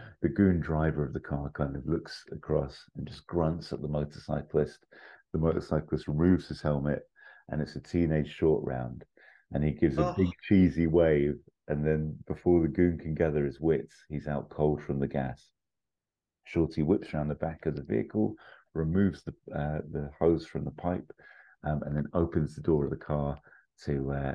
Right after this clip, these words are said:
Speaker 1: to get rid of the smoke and pushes the goon onto the passenger side of the car. Che has the urn, um,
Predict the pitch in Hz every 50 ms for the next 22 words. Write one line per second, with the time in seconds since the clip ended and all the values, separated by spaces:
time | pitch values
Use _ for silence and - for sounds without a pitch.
0 | - - - 71 - 78 - - 73 67 71 71 - - 80 76 76 73 - -
1 | - - - - _ - - 90 - - 82 73 - - 69 - - 73 69 67
2 | 69 69 65 - - - - - - 69 67 - - 67 64 - - - - 71
3 | 64 64 62 - - - - - - - 78 - _ _ _ _ _ _ _ _
4 | _ _ _ _ _ _ _ _ _ _ _ _ _ - _ _ _ - - -
5 | - - _ _ _ _ - 101 98 101 98 95 92 85 80 - 82 80 80 78
6 | 73 69 65 69 85 95 - - _ _ _ _ - 76 71 73 73 71 71 71
7 | 67